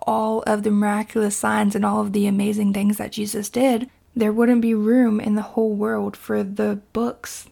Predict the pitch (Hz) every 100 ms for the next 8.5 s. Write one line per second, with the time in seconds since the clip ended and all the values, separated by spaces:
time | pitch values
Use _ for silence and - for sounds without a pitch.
0 | _ 196 214 208 208 202 214 262 202 214
1 | _ _ _ _ - 240 226 311 370 -
2 | 262 226 208 208 208 208 214 233 214 208
3 | 208 208 208 208 233 220 - 220 208 202
4 | 214 - 247 226 208 208 208 202 196 202
5 | 208 196 208 202 202 - 208 208 - 214
6 | 208 196 196 202 202 196 202 202 202 208
7 | 196 202 196 190 202 - 214 208 208 208
8 | 214 220 208 214